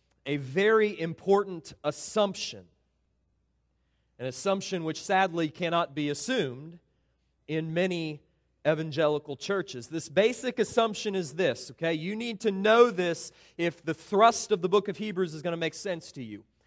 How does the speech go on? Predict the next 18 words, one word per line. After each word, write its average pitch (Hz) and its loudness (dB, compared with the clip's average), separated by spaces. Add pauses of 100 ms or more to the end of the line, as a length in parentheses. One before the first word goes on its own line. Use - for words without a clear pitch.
(240)
How 208 4
you 220 -2
finish 254 0 (200)
the 175 0
Christian 214 0
life 180 2
is 160 -2
every 233 4
bit 208 6
as 180 0
important 175 0
as 147 -2
how 165 6
you 165 -4
begin. 135 -6 (640)
That's 165 0
the 190 -2
assumption. - -4